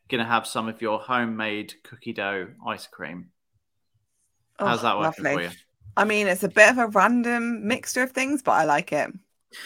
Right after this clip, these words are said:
Speaker 1: I don't think it's as random as you think. I mean, obviously, we're jumping around from Vietnamese to pizza. That's probably the biggest jump. But I don't
Speaker 2: Yeah.
Speaker 1: think the smashed cucumbers on the side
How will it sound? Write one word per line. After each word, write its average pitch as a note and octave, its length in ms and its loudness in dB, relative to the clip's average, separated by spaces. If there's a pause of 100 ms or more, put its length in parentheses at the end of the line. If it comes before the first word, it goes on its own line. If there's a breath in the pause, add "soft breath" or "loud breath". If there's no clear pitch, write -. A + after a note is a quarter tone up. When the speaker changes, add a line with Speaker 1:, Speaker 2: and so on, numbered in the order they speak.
(260 loud breath)
Speaker 1:
I F3+ 80 -2
don't C4 240 2
think C4 180 -2
it's A#3 140 -4
as A3 160 -6
random F#3+ 340 0
as F3 120 -4
you F3 60 -4
think. D3+ 300 -2
I B2+ 40 -4
mean, D3+ 160 -2
obviously, D3 800 -2
we're C3 300 0 (680)
jumping B2+ 320 -2
around A#2 420 0
from A#2+ 300 -4
Vietnamese A#2 500 0
to - 80 -20
pizza. G2+ 580 -4
That's - 180 -4
probably C3 280 0
the A#2+ 100 -2
biggest A#2+ 360 -2
jump. F#2+ 340 -2 (100)
But C#3 120 2
I E3+ 120 6
don't F#3+ 220 4
Speaker 2:
Yeah. C#3+ 140 4
Speaker 1:
think E3+ 400 -4 (160)
the D#3 80 -2
smashed D3 420 -6
cucumbers B2+ 560 -4
on A2+ 160 -2
the A#2 60 -6
side A2 460 -4